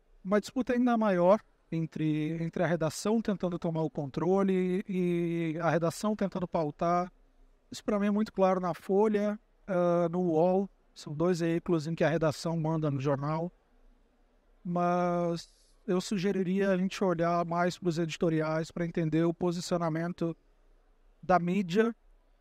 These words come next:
E, enfim,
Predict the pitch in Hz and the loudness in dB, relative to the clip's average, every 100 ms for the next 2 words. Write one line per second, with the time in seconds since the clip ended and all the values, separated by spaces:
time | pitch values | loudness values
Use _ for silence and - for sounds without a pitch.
0 | _ _ _ - 180 180 180 185 185 185 | _ _ _ -8 -2 0 2 2 0 0
1 | 175 170 165 _ _ _ _ _ _ - | 0 -2 -6 _ _ _ _ _ _ -20
2 | _ _ _ _ _ 190 185 156 131 | _ _ _ _ _ -6 -4 -4 -6